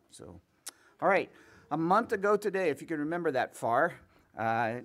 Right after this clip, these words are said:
you might remember that we reviewed a couple of our church policies that visitors and potential members often have questions about. One was the role of women when it comes to teaching adults, and the other was the way that we practice church membership.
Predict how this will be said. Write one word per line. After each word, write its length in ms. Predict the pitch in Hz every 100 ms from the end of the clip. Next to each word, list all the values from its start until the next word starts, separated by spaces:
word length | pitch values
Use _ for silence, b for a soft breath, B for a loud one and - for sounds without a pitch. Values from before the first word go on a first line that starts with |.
| 113
you 200 | 127 131
might 360 | 131 151 190 185
remember 560 | 156 139 135 160 185
that 220 | 147 139 120
we 380 | 143 143 139
reviewed 680 | 135 135 135 113 147 156 156
a 240 | 143 131 135
couple 360 | - 160 180
of 100 | 151
our 140 | 139 127
church 360 | - 156 139 -
policies 720 | 156 147 139 156 143 135 120
that 140 | 110
visitors 580 | 117 135 135 139 135 131
and 100 | 117
potential 480 | 127 - 139 - 123
members 460 | 131 127 131 117
often 280 | 123 127 135
have 240 | 123 120 - b b b b -
questions 440 | 202 - 180 147
about. 480 | 123 117 135 180 - b b b
One 280 | 139 151 147
was 220 | 143 120
the 80 | 135
role 260 | 139 147
of 140 | 127 120
women 400 | 143 156 156 143
when 140 | 123
it 40 |
comes 240 | 120 139 135
to 100 | 131
teaching 480 | - 147 143 123 107
adults, 540 | 101 143 156 143 - b b b
and 120 | 113
the 100 | 117
other 160 | 135 131
was 260 | 127 123
the 100 | 117
way 140 | 117 120
that 120 | 113
we 120 | 117
practice 460 | 113 117 113 113 -
church 320 | - 98 -
membership. 520 | 123 113 101 90 82